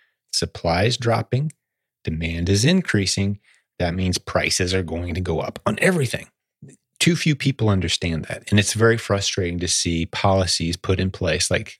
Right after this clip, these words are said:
California's ridiculous laws that say prices can't go up more than ten percent. That's insane. It's just, um, it's flat out, I hate to be political, but that is an insane law.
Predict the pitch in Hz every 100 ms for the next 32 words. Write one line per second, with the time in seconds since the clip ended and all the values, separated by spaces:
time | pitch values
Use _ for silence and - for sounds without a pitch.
0 | _ - 92 95 - 95 90 87 - -
1 | 113 - - 156 - 165 156 143 127 135
2 | 123 - - - _ _ _ _ _ _
3 | - 87 - 90 - 98 95 95 - 98
4 | - 95 87 90 85 80 85 80 80 -
5 | - - _ _ _ _ _ _ _ _
6 | 143 139 - 107 95 - - 113 92 -
7 | - _ _ _ _ _ - 98 - 107
8 | 92 - 98 90 - - - 104 - 113
9 | 107 110 104 98 95 - 107 - 107 104
10 | - 95 92 85 78 87 - 95 95 -
11 | 90 85 82 - - 101 92 92 85 85
12 | 82 90